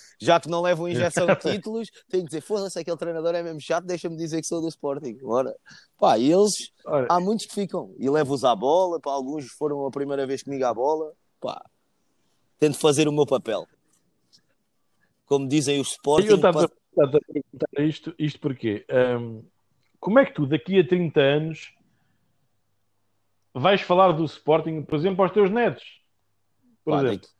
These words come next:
Speaker 1: ou seja, daqui a trinta anos vou ter sessenta, eu agora tenho trinta e um, a gente vai andar aí no deserto mais três ou quatro anos, depois eu vou dizer: "Olha, o avô, o avô até aos trinta e cinco anos foi um sofredor, daí para a frente a gente ganha tudo."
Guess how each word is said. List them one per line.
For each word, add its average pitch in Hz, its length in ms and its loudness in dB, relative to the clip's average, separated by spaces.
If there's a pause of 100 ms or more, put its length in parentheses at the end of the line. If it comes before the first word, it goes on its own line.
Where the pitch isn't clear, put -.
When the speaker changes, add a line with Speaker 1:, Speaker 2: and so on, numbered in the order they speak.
(160)
Speaker 1:
ou 104 160 -4
seja, 92 340 -4
daqui 98 240 -4
a 107 60 -2
trinta 110 340 -4
anos 107 220 -2
vou 98 140 -2
ter 110 180 0
sessenta, 127 760 -2 (680)
eu 113 140 -2
agora 113 180 0
tenho 120 180 -2
trinta 117 300 -4
e 113 120 0
um, 127 120 -4
a 120 40 -2
gente 110 220 -6
vai 117 160 0
andar 113 300 0
aí 107 180 -8
no 113 120 -8
deserto 107 420 -4
mais 101 200 -8 (240)
três 123 220 0
ou 120 120 0
quatro 113 400 -2
anos, 131 260 -4
depois 131 240 -2
eu 123 80 0
vou 120 120 0
dizer: 110 300 -2
"Olha, 104 240 0
o 123 160 4
avô, 139 460 4 (340)
o 139 120 0
avô 147 340 -2
até 139 160 -2
aos 135 120 -4
trinta 143 260 -4
e 135 60 -2
cinco 135 320 -2
anos 131 180 0
foi 147 220 -2
um 135 80 0
sofredor, 135 680 2
daí 139 180 2
para 135 140 0
a 127 40 0
frente 135 280 -4
a 135 40 -4
gente 127 180 -8
ganha 127 260 -6
tudo." 92 200 -10